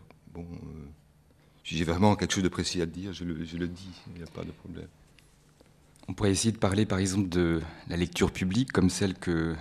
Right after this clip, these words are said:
Speaker 2: vous venez de faire. C'est impressionnant de vous voir, euh, et de vous entendre lire.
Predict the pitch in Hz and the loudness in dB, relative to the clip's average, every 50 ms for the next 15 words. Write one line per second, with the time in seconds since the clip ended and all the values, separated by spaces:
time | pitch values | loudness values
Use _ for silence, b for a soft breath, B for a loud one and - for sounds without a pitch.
0 | - - - - - 85 82 78 80 - - - 123 135 151 139 - - 82 76 | -10 -14 -14 -6 -2 0 0 0 0 -2 -2 -2 -2 -2 -2 -4 -6 -10 -10 -12
1 | - 82 - - - - - - - - - 90 92 101 92 87 82 85 78 76 | -12 -14 -18 -18 -16 -12 -10 -8 -8 -6 -4 0 0 0 0 -2 -6 -8 -8 -2
2 | 85 90 87 90 - - 80 69 71 71 B B B B B B B B B B | 0 0 0 0 -2 -2 -4 -4 -4 -6 B B B B B B B B B B
3 | B B B B B _ - _ B B B B B - 73 76 78 82 85 87 | B B B B B _ -20 _ B B B B B -10 -6 -4 -2 2 2 2
4 | 80 - 90 87 76 85 82 85 98 113 139 151 147 - | 2 2 2 2 2 2 0 2 4 4 4 4 2 0